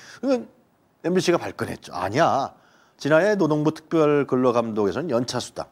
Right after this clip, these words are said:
초과 근로 수당, 최저임금 영역만 조사한 것이다."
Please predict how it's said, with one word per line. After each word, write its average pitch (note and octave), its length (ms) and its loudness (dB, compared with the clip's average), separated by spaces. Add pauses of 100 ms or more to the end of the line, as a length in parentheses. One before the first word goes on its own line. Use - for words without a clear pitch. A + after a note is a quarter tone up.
(580)
초과 A3 320 0
근로 A2+ 300 -4
수당, - 320 -6 (340)
최저임금 D#3 760 0
영역만 F2+ 760 -14
조사한 F2 320 -16
것이다." - 500 -18